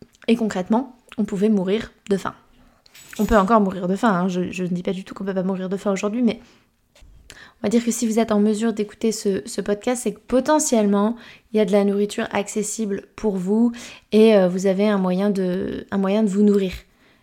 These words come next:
Mais, euh, mais voilà. En tout cas, bien sûr que c'est encore possible de, de mourir de faim, mais, mais derrière, derrière ça, alors que nous, potentiellement, euh, on a la chance d'avoir accès à de la nourriture et d'avoir, euh, de quoi manger à portée de main et de ne pas, euh,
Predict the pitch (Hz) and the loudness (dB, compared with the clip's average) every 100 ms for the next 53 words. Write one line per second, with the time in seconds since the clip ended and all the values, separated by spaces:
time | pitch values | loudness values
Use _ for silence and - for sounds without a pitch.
0 | _ - 196 196 196 175 165 92 - - | _ -2 0 2 2 2 0 -2 -6 -8
1 | - 185 180 208 - - _ _ _ 180 | -6 -4 2 4 2 -2 _ _ _ -6
2 | - 226 196 175 196 - 214 202 185 190 | -4 -2 -2 -4 -8 -10 -8 -6 -6 -8
3 | 208 202 190 196 185 190 190 190 196 185 | -8 -6 -4 -4 -4 -2 -2 -2 -4 -6
4 | 180 214 196 180 - - - - 196 220 | -2 -2 -2 -6 -14 -20 -12 -2 4 6
5 | 233 240 240 208 208 208 202 - 226 - | 6 4 2 -2 0 0 -2 0 0 2
6 | 202 226 233 208 214 240 233 - - _ | 2 2 0 0 4 4 2 -10 -20 _
7 | - 208 220 220 202 220 226 - 190 185 | -8 -4 -2 0 0 2 2 0 -2 -2
8 | - 196 202 180 190 233 233 202 190 202 | -4 -4 -2 -2 -2 -2 0 0 0 -2
9 | 202 180 - 220 190 185 185 185 185 - | -2 -6 -6 -4 -2 -2 -4 -6 -8 -6
10 | 214 208 196 185 185 190 190 175 175 - | -4 -4 -6 -4 -4 -4 -4 -6 -6 -10
11 | - - _ 202 196 196 196 202 208 - | -20 -20 _ -4 0 0 0 -2 -2 -2
12 | 180 180 - 196 202 208 - 185 180 180 | -6 -8 -4 -2 0 0 -2 -4 -2 -4
13 | 175 208 202 202 180 | -2 0 2 2 -2